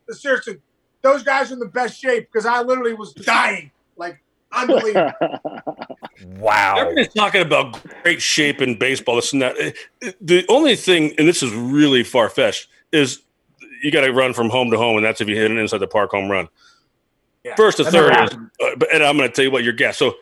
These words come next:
Speaker 4: no, don't get me wrong. Baseball players are in shape, but what wrestlers do, uh, people just do not understand the, the,
Speaker 1: No.
Speaker 4: the, the, the, how great of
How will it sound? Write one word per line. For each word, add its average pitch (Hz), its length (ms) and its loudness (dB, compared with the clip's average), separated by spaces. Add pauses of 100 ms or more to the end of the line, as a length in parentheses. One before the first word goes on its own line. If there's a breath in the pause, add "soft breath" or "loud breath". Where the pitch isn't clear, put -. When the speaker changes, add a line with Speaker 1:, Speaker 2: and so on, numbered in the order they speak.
Speaker 4:
no, 170 280 0
don't 220 180 0
get 208 100 4
me 147 60 4
wrong. 127 280 2
Baseball 143 260 0
players 120 260 0
are 120 220 2
in 98 80 -4
shape, 110 360 -2
but 113 160 -2 (520 loud breath)
what 139 340 0 (420)
wrestlers 156 500 0
do, 135 440 0
uh, - 200 -4
people 190 300 0
just 113 460 -4
do 139 240 4
not 123 380 0 (140)
understand 113 1040 -4 (260)
the, 117 240 -4
the, 113 140 -4
Speaker 1:
No. 104 100 -8
Speaker 4:
the, 104 260 -4 (180)
the, 120 100 -12 (100)
the, 120 120 -20 (260)
how 143 340 -2 (140)
great 127 520 0
of 110 80 -4